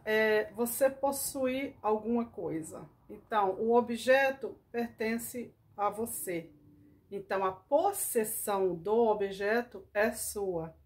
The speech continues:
Então, nós dizemos possession, ok? Eu já escrevi aqui as palavras e vou explicar e passar algumas frases, que fica assim. Possession,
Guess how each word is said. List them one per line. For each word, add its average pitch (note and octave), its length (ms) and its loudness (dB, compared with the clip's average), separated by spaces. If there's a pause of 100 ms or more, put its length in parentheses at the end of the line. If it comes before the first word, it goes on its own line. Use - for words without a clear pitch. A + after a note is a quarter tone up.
(480)
Então, F#3+ 480 -4
nós G#3 320 2
dizemos A3+ 760 -4 (920)
possession, F3 580 -12 (520)
ok? F#4+ 400 -2 (1900)
Eu G3+ 280 -4
já A#3+ 160 6
escrevi C4 500 -2
aqui B3+ 240 -2
as B3 180 0
palavras B3 920 2
e B3+ 160 -4
vou A#3 200 2
explicar A#3+ 840 2
e C4 40 -6
passar B3 360 0
algumas A#3 520 2
frases, F3+ 520 -4
que A#3 120 -10
fica B3 340 -4
assim. G3 440 -6 (1400)
Possession, A#3+ 800 2